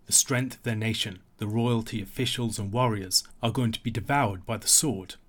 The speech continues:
Their predatory activities will be put to a halt, and their voices of victory will be silenced. A question to consider.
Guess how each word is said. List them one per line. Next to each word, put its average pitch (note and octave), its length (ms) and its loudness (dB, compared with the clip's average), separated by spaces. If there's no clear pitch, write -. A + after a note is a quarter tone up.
Their A#2+ 120 4
predatory A#2 680 -2
activities A#2 640 -4
will A2+ 80 -2
be A2+ 160 -2
put - 300 -8
to G#2 160 -2
a F#2+ 40 -4
halt, - 440 -6
and A2+ 120 2
their A2 120 2
voices A#2 480 2
of F#2+ 100 -4
victory F#2 460 -6
will G2 140 -4
be A2+ 120 -4
silenced. A2+ 720 4
A B2 60 -8
question G3+ 420 0
to - 80 -8
consider. A2+ 480 -2